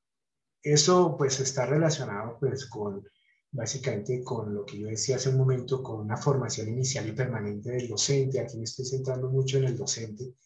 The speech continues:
como ese motor del trabajo,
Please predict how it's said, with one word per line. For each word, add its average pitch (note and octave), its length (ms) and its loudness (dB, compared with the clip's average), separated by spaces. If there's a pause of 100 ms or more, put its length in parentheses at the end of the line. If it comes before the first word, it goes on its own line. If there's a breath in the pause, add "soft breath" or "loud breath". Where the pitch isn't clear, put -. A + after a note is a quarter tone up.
(760 soft breath)
como A#2+ 240 4
ese C#3+ 180 4
motor C3 800 8 (540)
del A#2 280 -4
trabajo, A2 880 -4